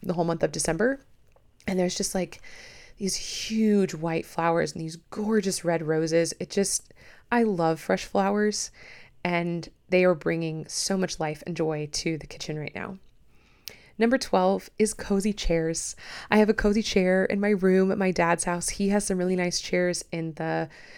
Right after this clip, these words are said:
living room, and there's just nothing better than, like, sitting in a cozy chair, whether you're praying or working on your computer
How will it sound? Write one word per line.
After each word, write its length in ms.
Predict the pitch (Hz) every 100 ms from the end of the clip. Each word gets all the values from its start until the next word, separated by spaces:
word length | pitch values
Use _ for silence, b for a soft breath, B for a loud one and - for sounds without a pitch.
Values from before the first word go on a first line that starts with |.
| B B B B
living 300 | 226 226 247
room, 260 | 240 233 233
and 200 | 247 254
there's 220 | 285 285
just 220 | - 339 349
nothing 280 | 359 359
better 460 | 349 392 359 190 175 240
than, 100 | 254
like, 160 | 277
sitting 300 | - 320 285
in 80 | 311
a 40 |
cozy 320 | 285 311 311 294
chair, 440 | - 302 294 226
whether 180 | 202 185
you're 140 | 165
praying 640 | - 277 277 269 262 262 262
or 340 | 165 160 156 B B B
working 280 | 220 240 247
on 80 | 247
your 100 | 233
computer 580 | 214 - 233 220 214